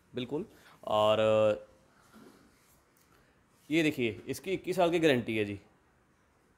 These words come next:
अब बिल्कुल गौर से देखिए, इसकी इक्कीस साल की गारंटी है,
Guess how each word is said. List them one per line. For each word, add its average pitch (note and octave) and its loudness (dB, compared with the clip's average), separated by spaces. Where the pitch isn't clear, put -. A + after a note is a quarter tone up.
अब A#2+ -8
बिल्कुल D3 0
गौर C3+ 8
से D3 2
देखिए, C3 2
इसकी D#3 -4
इक्कीस C#3 -6
साल D3+ 2
की D3 -2
गारंटी A#2+ 0
है, D#3 -2